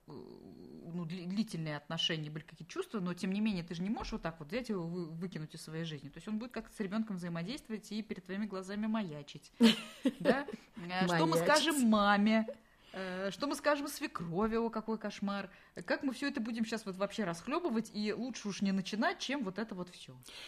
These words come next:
Speaker 2: Ты знаешь, у меня
Speaker 1: А
Speaker 2: чу-
Speaker 1: вдруг это ошибка?
Speaker 2: Вот если я начну с конца
Speaker 1: Перебесится, придет.
Speaker 2: Э, нет, там уже я прям понимала, что вот никакая не ошибка, не перебе-, ну как, э, что
Speaker 1: Он
Speaker 2: мы
Speaker 1: все
Speaker 2: все
Speaker 1: равно меня любит. Еще вот
Speaker 2: М,
Speaker 1: такая история.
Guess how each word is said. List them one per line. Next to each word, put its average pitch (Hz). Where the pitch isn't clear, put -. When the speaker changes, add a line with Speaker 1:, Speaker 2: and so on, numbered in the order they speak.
Speaker 2:
Ты 190
знаешь, 277
у -
меня 226
Speaker 1:
А 180
Speaker 2:
чу- 180
Speaker 1:
вдруг 339
это 247
ошибка? 208
Speaker 2:
Вот 220
если 233
я 240
начну 233
с -
конца 226
Speaker 1:
Перебесится, 262
придет. 160
Speaker 2:
Э, 185
нет, 392
там 339
уже 302
я 311
прям 294
понимала, 277
что 170
вот 165
никакая 190
не 185
ошибка, -
не 202
перебе-, 185
ну 208
как, 180
э, 156
что 262
Speaker 1:
Он 262
Speaker 2:
мы 285
Speaker 1:
все 247
Speaker 2:
все 247
Speaker 1:
равно 254
меня 254
любит. 160
Еще 175
вот 180
Speaker 2:
М, 175
Speaker 1:
такая 165
история. -